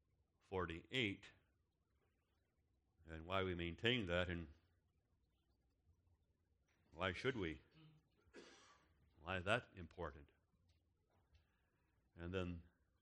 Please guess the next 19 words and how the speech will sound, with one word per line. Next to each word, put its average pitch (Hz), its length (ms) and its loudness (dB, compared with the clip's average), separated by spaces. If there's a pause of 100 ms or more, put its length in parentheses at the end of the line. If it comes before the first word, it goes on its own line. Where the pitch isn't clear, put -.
to 87 100 -8
serve 104 340 2
our 92 160 4
spiritual 95 540 -2
advantage, 92 680 -2
can 87 80 -16
be 82 60 -10
very 87 200 -2
brief 113 300 -2
about 92 240 2
that, 92 180 4
because 85 320 -2 (800)
what - 160 -16
you 82 80 -10 (100)
find 101 420 2 (180)
in 85 260 -2 (440)
forty-nine 90 1800 0
is 82 220 -2
really 95 320 -2